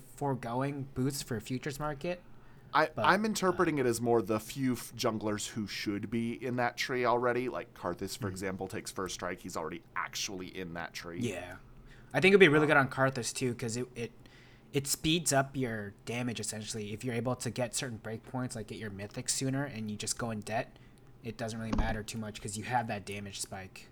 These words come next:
Speaker 2: Yeah,
Speaker 1: Uh,
Speaker 2: especially in the case of Karthus, you make up the gold loss of Futures Market on your next
Speaker 1: Mm-hmm.
Speaker 2: ult cast because you spiked,
Speaker 1: Yeah.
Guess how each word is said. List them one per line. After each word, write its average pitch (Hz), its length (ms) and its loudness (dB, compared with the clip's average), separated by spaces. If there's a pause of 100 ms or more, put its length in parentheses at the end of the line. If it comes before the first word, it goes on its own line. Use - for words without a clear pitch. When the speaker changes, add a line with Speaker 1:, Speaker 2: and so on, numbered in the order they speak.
Speaker 2:
Yeah, 78 100 -2
Speaker 1:
Uh, - 80 -6
Speaker 2:
especially 170 580 6
in 156 80 6
the - 80 0
case 127 240 2
of 110 100 -6
Karthus, 117 460 4
you 117 140 2
make 123 320 2
up 127 220 2
the 120 100 0
gold 113 520 0
loss 110 560 2
of 110 220 -2
Futures 104 440 -6
Market 107 340 -2
on 107 160 -2
your 101 80 -2
next 98 220 -2
Speaker 1:
Mm-hmm. 107 120 -2
Speaker 2:
ult 85 160 -8
cast 90 340 -4
because 95 260 -8
you 90 80 -8
spiked, - 320 -4
Speaker 1:
Yeah. 87 120 -8